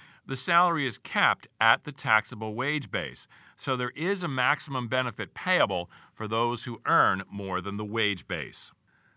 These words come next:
The actual benefit is based on a formula called the primary insurance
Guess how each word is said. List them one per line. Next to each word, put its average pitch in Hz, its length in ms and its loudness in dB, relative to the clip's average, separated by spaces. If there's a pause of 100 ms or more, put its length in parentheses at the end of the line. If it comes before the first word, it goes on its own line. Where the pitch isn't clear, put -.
(120)
The 147 180 -8
actual 202 480 2
benefit 131 580 0
is 110 200 -4
based 131 360 -2
on 110 140 -2
a 95 60 -6
formula 107 640 -4
called 101 320 -4
the 90 60 -8
primary 190 720 -2
insurance 123 580 -4